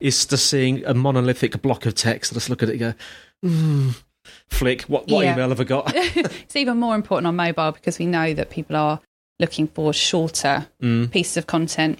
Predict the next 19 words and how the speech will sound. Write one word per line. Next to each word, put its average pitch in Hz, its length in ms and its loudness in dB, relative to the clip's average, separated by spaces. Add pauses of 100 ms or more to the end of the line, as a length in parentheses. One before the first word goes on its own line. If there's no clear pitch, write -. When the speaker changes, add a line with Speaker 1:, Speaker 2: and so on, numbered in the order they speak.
Speaker 2:
You 180 100 -2
know, 170 80 2
you're 180 120 0
more 208 260 2
likely 170 260 0
to 170 140 -4
read 165 300 0
something - 340 -2
like - 140 -2
that 165 240 0 (440)
on 175 160 2
a 175 60 2
desktop, 214 520 0
but 180 100 -2
even 196 260 2
then, 175 220 2
if - 200 -2
it's - 180 -2
really 196 460 0